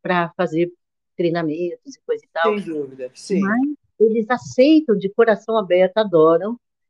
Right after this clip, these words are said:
Speaker 1: e, em geral, acolhem muito bem, com raras exceções, mas em noventa e oito por cento dos casos acolhem muito bem, e tem alguma empresa, ou empresas, ou fundações, né,
Speaker 2: Sim.
Speaker 1: como, eh, a gente teve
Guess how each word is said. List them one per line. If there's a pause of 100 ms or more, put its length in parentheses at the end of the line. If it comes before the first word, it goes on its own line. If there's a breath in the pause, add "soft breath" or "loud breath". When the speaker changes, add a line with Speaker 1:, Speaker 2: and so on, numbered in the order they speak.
(200)
Speaker 1:
e,
em
geral,
acolhem (100)
muito
bem, (380)
com
raras
exceções,
mas (320)
em
noventa
e
oito
por
cento
dos
casos
acolhem
muito
bem, (400)
e
tem
alguma
empresa,
ou
empresas,
ou
fundações, (500)
né,
Speaker 2:
Sim. (120)
Speaker 1:
como, (400)
eh,
a
gente
teve